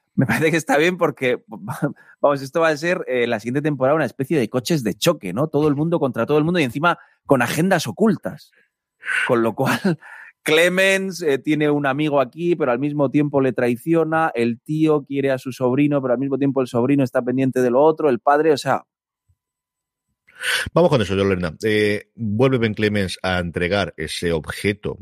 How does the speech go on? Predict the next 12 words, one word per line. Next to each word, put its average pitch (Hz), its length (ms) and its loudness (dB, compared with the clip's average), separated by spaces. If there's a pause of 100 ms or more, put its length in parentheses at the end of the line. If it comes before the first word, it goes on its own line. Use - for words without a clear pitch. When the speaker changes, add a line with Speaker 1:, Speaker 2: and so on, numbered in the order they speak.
(160)
Speaker 2:
que, 65 260 -2
utilizado 78 600 0
para 80 160 -2
los 78 240 -6 (160)
túneles, 80 520 -2 (300)
eh, 69 760 -2
por 80 200 0
Javi. 147 640 2 (220)
Mm, 87 380 4 (120)
hay 101 160 2
esa 110 380 0
extrañeza 98 840 0